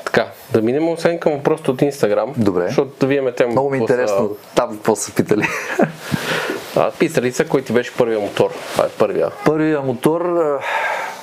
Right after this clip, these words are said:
Speaker 2: еми, скутер, който ми купи баща ми, като бях ученик. Това беше Piaggio... нещо си. Нямам представа.
Speaker 1: Някакво Piaggio.
Speaker 2: Петдесет кубиково беше, да. Голям газар бях в квартала.
Speaker 1: А,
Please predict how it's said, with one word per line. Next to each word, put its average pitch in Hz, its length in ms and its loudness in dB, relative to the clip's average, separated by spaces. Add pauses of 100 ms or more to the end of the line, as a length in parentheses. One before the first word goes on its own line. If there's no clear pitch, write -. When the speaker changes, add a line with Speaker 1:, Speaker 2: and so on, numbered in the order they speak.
(260)
Speaker 2:
еми, 156 120 2
скутер, 196 380 0
който 196 280 0
ми 175 140 0
купи 180 200 2
баща 123 300 2
ми, 127 100 -4
като - 200 -2
бях 104 220 2
ученик. 160 380 -2
Това 147 140 2
беше 135 340 0
Piaggio... 123 1160 0
нещо - 280 -2
си. - 220 -6 (680)
Нямам 123 260 2
представа. 113 260 2
Speaker 1:
Някакво - 320 -2
Piaggio. - 300 -2
Speaker 2:
Петдесет 123 360 0
кубиково 98 420 0
беше, 92 280 -2
да. - 200 -4 (520)
Голям 131 240 2
газар 107 260 0
бях 90 160 -2 (960)
в - 100 -8
квартала. 101 420 0 (420)
Speaker 1:
А, - 40 -2